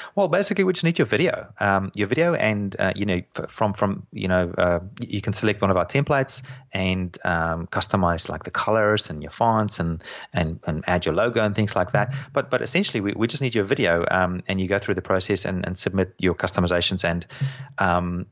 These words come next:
and, and the, the cool thing about this is that there's no software for you to work with. Um, there's absolutely no software. We do, we don't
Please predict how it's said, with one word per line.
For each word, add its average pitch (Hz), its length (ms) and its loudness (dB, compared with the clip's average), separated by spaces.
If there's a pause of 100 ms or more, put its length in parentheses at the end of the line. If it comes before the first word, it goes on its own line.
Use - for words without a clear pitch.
and, 113 160 -2
and 107 140 0
the, 120 180 0
the 139 140 2
cool 202 300 2
thing 165 220 2
about 101 260 4
this - 180 -6
is 101 60 -8
that 107 140 -2
there's 120 160 2
no 143 160 4
software 117 520 2
for - 120 -4
you 92 140 2
to 95 160 -2
work 92 220 2
with. - 220 -8 (460)
Um, 90 240 2
there's 90 300 0
absolutely 120 400 0
no 104 140 2
software. - 280 -2
We 95 100 -6
do, 110 160 2
we 110 140 -2
don't 117 480 -2